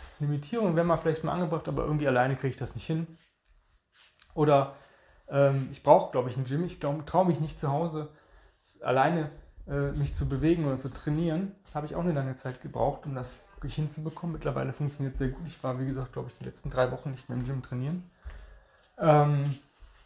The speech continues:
macht trotzdem Erfolge. Wenn du sagst, ich krieg das alleine nicht hin, dann brauchst du jemanden, der dich an die Hand nimmt.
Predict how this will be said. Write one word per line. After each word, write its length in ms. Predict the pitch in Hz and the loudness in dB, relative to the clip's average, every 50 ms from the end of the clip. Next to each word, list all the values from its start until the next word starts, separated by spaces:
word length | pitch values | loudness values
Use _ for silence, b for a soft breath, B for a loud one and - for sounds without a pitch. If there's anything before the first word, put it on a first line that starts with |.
| _ _ _ - | _ _ _ -4
macht 240 | 139 135 127 - | -2 -2 -2 0
trotzdem 260 | - 151 143 - 139 - | -2 -4 -4 -2 -6 -8
Erfolge. 420 | 113 110 - 131 135 139 147 139 | -8 -6 -4 -4 -2 0 0 2
Wenn 120 | 151 165 | 2 2
du 60 | 175 170 | 2 4
sagst, 220 | 185 190 190 185 | 4 4 4 2
ich 120 | 175 - | -4 -8
krieg 100 | - 196 | -8 -6
das 140 | - 208 180 | -6 -2 0
alleine 300 | 180 156 156 165 180 170 | 6 8 8 8 8 6
nicht 120 | 160 151 - | 2 2 2
hin, 160 | 160 190 190 - - - _ _ _ _ _ _ _ _ _ - _ _ _ _ _ - | 0 0 0 -4 -10 -20 _ _ _ _ _ _ _ _ _ -20 _ _ _ _ _ -4
dann 80 | 135 113 | -2 4
brauchst 240 | - 123 147 147 | 6 6 6 6
du 60 | - 151 | 4 2
jemanden, 220 | 147 147 143 135 | 2 4 2 2
der 100 | 131 127 | 0 -2
dich 140 | 123 117 123 | -2 -4 -4
an 60 | 123 | -4
die 100 | 127 113 | -4 -2
Hand 200 | 127 143 147 - | -4 -4 -4 -4
nimmt. 220 | 160 170 175 - | -4 -6 -6 -8